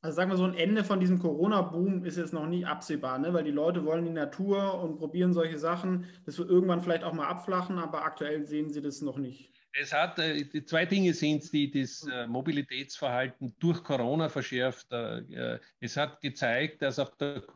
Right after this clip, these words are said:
Speaker 2: kurzen Strecke brauche ich kein großes Auto.
Speaker 1: Ja.
Speaker 2: Das nächste Thema, dass die sogenannte, äh, Corona-Risikogruppe mit dem Sechser davor und älter,
Speaker 1: Mhm.
Speaker 2: mit dem Elektrofahrrad, äh, ein, ein, äh, ein, ein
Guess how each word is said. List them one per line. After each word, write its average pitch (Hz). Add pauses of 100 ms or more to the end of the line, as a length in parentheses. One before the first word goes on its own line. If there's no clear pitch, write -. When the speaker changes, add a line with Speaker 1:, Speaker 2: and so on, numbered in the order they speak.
(120)
Speaker 2:
kurzen 165
Strecke 127
brauche 131
ich 135
kein 135
großes 117
Auto. 113 (200)
Speaker 1:
Ja. 165 (300)
Speaker 2:
Das 123
nächste 143
Thema, 139
dass 123
die 147
sogenannte, 135
äh, 113
Corona-Risikogruppe 127
mit 113
dem 117
Sechser 131
davor 113
und 117
älter, 117 (300)
Speaker 1:
Mhm. 113
Speaker 2:
mit 131
dem 131
Elektrofahrrad, 120
äh, 117 (160)
ein, 117
ein, 113
äh, - (540)
ein, 120
ein 117